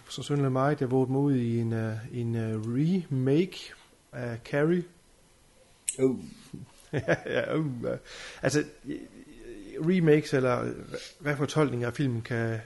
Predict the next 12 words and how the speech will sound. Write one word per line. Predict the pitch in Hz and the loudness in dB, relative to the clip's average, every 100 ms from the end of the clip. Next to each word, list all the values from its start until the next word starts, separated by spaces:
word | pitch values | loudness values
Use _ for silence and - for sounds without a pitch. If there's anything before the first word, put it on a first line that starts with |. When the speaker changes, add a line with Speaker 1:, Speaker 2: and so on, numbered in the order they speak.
| - | -8
Speaker 1:
kan | - | -2
godt | 135 143 | 2 2
gøres | 139 139 135 | 4 4 4
ordentligt, | 143 127 110 | 0 0 0
men | 113 | -2
det | 147 | 0
her, | 143 | 2
det | 151 | 2
er | 143 | 2
bare | 127 131 143 120 | 0 0 0 0
en... | 120 117 | -2 -2
Øhm, | 113 113 113 | -2 -2 -4